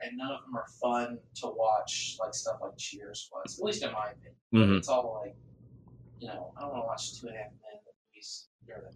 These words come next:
Speaker 1: movie, that T V show is garbage, and it makes me feel stupid being in the same room as it, you know.
Speaker 2: I mean, I guess you have your Parks and Rec and your, you know, It's Always Sunny in Philadelphia and The Office that, that kinda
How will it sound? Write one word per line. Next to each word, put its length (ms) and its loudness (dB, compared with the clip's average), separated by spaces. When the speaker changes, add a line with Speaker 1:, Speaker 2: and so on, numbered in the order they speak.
Speaker 1:
movie, 200 -16
that 120 -4
T 120 -8
V 60 -10
show 280 -6
is 100 -12
garbage, 680 -4
and 80 -12
it 80 -16
makes 220 -12
me 120 -18
feel 140 -14
stupid 260 -14
being 140 -16
in 80 -16
the 140 -20
same 280 -12
room 260 -14
as 120 -16
it, 80 -18
you 100 -16
know. 640 -16
Speaker 2:
I 40 8
mean, 180 12
I 100 12
guess 280 8
you 80 10
have 240 12
your 180 12
Parks 480 10
and 160 6
Rec 340 10
and 260 8
your, 420 6
you 140 0
know, 360 2
It's 120 2
Always 240 10
Sunny 240 8
in 100 6
Philadelphia 840 8
and 180 2
The 80 4
Office 440 6
that, 180 6
that 240 4
kinda 420 8